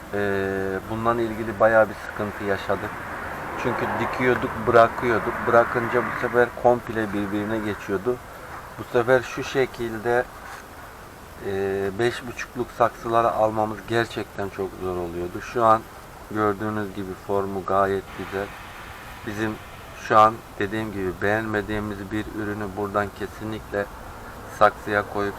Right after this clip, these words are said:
satmayız. Şu an formu gayet güzel. Gayet yerinde. Saksıyı doldurmuş.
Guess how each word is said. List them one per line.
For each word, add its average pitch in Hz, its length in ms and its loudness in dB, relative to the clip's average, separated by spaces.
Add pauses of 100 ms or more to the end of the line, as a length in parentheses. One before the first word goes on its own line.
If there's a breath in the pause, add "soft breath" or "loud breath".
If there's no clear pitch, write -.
satmayız. 104 520 0 (800)
Şu 123 80 10
an 120 140 12
formu 113 420 2 (100)
gayet 110 380 8 (160)
güzel. 101 320 4 (1200)
Gayet 110 340 10
yerinde. 104 800 2
Saksıyı 120 460 6 (100)
doldurmuş. 107 580 2